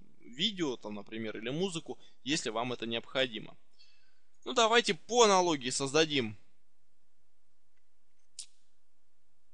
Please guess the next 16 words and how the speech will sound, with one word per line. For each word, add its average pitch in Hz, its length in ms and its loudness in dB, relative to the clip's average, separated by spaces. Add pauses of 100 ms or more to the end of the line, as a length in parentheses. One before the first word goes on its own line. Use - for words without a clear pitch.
папочку 139 480 2
S-Managers 202 680 2
для 151 220 2
группы 147 500 -2
S-Managers. 110 760 -2 (540)
Давайте 175 320 6
проверим 165 560 6
сначала 135 260 2
членство 143 440 4
в 117 100 -6
группах, 131 580 -4 (140)
потому 113 140 -10
что - 140 -4
я 113 60 -6
не 113 80 -6
уверен. 160 440 -2